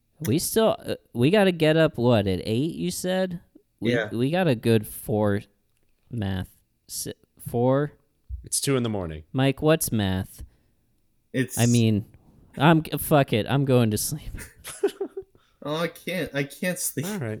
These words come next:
Speaker 2: because the sounds
Speaker 3: Mike,
Speaker 2: of Soundside are, all right, listen, I gotta
Speaker 3: try,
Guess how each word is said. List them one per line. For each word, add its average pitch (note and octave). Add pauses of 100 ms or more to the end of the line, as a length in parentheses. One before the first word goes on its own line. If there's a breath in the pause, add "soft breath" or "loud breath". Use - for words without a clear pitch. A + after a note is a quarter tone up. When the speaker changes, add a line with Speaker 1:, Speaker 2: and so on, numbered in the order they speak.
(140)
Speaker 2:
because C#3+
the C#3
sounds D#3
Speaker 3:
Mike, G3
Speaker 2:
of D#3+
Soundside A2+
are, A2
all A2+
right, G#2
listen, A#2+
I A#2+
gotta A2+
Speaker 3:
try, D#3